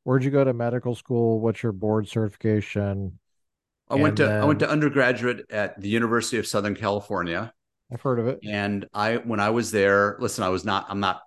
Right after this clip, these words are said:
Speaker 2: I was never political. I mean, my parents weren't political. I, they were Republicans, but we never really talked politics. My dad shared stories about he, how he supported Barry Goldwater back in the day.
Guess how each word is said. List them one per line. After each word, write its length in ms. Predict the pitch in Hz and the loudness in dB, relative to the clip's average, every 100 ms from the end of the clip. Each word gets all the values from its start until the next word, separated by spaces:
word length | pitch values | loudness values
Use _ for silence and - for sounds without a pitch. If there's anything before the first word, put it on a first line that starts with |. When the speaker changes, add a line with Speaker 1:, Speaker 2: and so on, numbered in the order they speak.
| _ | _
Speaker 2:
I 60 | 98 | -2
was 180 | 98 90 | -2 0
never 240 | 107 98 | 0 0
political. 800 | - 92 90 104 - 78 85 101 _ _ | -2 -2 0 0 -2 -6 -8 -10 _ _
I 40 | 82 | -10
mean, 180 | 85 85 | -8 -6
my 100 | 85 | -6
parents 440 | - 110 110 - | -2 0 0 -2
weren't 180 | 95 82 | -6 -6
political. 540 | 85 80 80 90 85 | -6 -4 -4 -6 -6
I, 180 | 80 80 - | -6 -8 -14
they 140 | 82 92 | -8 -2
were 160 | 104 | 2
Republicans, 880 | 98 85 - 113 104 - 80 80 90 | 2 0 -2 0 0 -4 -8 -8 -8
but 200 | 87 80 - - | -8 -8 -10 -6
we 80 | 160 | -2
never 200 | 160 113 | 0 2
really 180 | 90 85 | 0 -2
talked 320 | - 80 - | -4 -8 -8
politics. 580 | 76 76 76 85 82 - _ _ | -8 -8 -8 -8 -8 -10 _ _
My 140 | 110 110 | -2 -2
dad 380 | 104 92 98 95 | 0 0 0 -4
shared 360 | - 92 90 | -2 -2 -2
stories 520 | - - 87 90 87 | -4 -2 0 0 -2
about 300 | 87 85 82 | -6 -6 -6
he, 180 | 85 82 - | -10 -12 -10
how 180 | 90 80 | -8 -6
he 440 | 87 87 85 82 - - | -6 -6 -6 -10 -20 -10
supported 640 | - 98 - 98 92 82 | -8 -6 -2 0 0 -4
Barry 260 | 92 92 90 | -2 0 -2
Goldwater 720 | 87 87 92 87 80 80 80 | -2 -2 -2 -2 -2 0 -2
back 260 | 80 80 - | -4 -6 -6
in 100 | 82 | -8
the 80 | 80 | -8
day. 540 | 82 80 73 71 - | -4 -4 -4 -6 -12